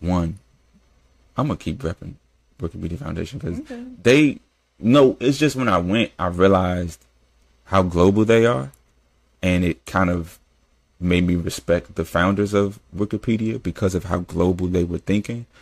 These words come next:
Speaker 1: um, to set up, uh, volunteers across the globe to contribute to Wikipedia, wiki pages. Another thing that I appreciate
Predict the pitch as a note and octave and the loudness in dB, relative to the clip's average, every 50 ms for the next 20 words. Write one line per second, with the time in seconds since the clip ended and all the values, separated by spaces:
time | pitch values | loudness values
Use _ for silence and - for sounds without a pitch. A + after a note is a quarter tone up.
0 | _ _ _ _ E2 E2 E2+ E2+ E2+ E2+ E2+ E2+ - - - F#2 F2+ - F#2+ F2+ | _ _ _ _ -8 -6 -4 -4 -4 -4 -6 -8 -10 -6 -6 -6 -2 4 4 4
1 | F#2 F2 D#2+ - - - _ _ _ _ _ _ _ _ _ _ _ _ - - | 6 4 2 0 -4 -16 _ _ _ _ _ _ _ _ _ _ _ _ -4 -4
2 | - - - B2 C3 - - - _ _ _ _ _ _ _ _ _ _ _ _ | -4 -4 -6 -10 -12 -16 -18 -20 _ _ _ _ _ _ _ _ _ _ _ _
3 | _ - F2+ F2+ F2+ F2+ F2 F2 - - F2+ F#2 E2 - - - - F2 F2 - | _ -4 0 2 4 4 2 0 -2 -2 -2 -2 -2 -4 -6 -2 0 0 0 0
4 | - - - E2+ E2+ E2+ F2 E2+ F2 - - D#2+ E2+ - - - - - F#2+ F2 | -4 -6 -4 -2 0 0 -2 -4 -4 -4 -2 -2 -2 -2 -4 -8 -8 -6 -6 -2
5 | - G2+ F#2+ E2 F2+ E2 - E2+ F#2 G2+ - - E2 - - E2+ - - - _ | 0 0 0 0 0 -2 -2 -2 -2 -2 -4 -4 -10 -8 -8 -10 -10 -12 -20 _
6 | _ _ _ _ _ F2 E2+ F#2 F#2+ - F#2+ F2 - - - D2+ D#2 D#2 - - | _ _ _ _ _ -2 -2 -2 -2 -2 -8 -8 -6 -6 -6 -6 -6 -8 -10 -16
7 | E2 - - _ _ - _ _ _ _ _ _ - _ _ _ _ _ _ _ | -20 -20 -20 _ _ -20 _ _ _ _ _ _ -20 _ _ _ _ _ _ _
8 | _ _ _ _ _ _ _ _ _ _ _ _ _ _ G2+ F#2 F#2 F#2+ G#2+ B2 | _ _ _ _ _ _ _ _ _ _ _ _ _ _ 0 2 4 6 4 4
9 | B2+ B2 G2+ - F#2+ F2 F2 F2 F2 F2 E2+ E2+ E2 - - - - - E2+ E2 | 4 2 0 0 -2 -2 -2 -2 -4 -4 -6 -8 -8 -6 -8 -8 -6 -8 -10 -12
10 | D#2+ - | -12 -14